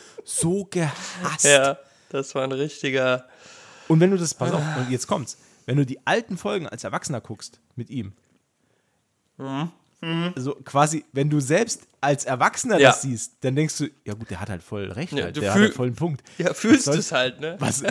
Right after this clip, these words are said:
Speaker 1: was soll denn das, dass dieser alte Mann jetzt hier am Sonntagmorgen hier so eine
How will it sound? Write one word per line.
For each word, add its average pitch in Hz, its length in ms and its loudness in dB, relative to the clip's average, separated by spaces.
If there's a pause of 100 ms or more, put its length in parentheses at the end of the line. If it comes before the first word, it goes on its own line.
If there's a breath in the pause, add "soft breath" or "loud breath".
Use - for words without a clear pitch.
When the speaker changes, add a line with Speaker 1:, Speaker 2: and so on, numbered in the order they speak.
(120)
Speaker 1:
was 123 160 -2
soll 151 160 0
denn 185 120 -2
das, 147 220 0 (180 loud breath)
dass - 180 0
dieser 139 340 -2
alte 180 280 0
Mann 135 280 -4
jetzt 180 240 -6
hier 196 220 -4
am 127 100 -2
Sonntagmorgen 143 840 0
hier 165 120 2
so 170 100 -2
eine 180 120 0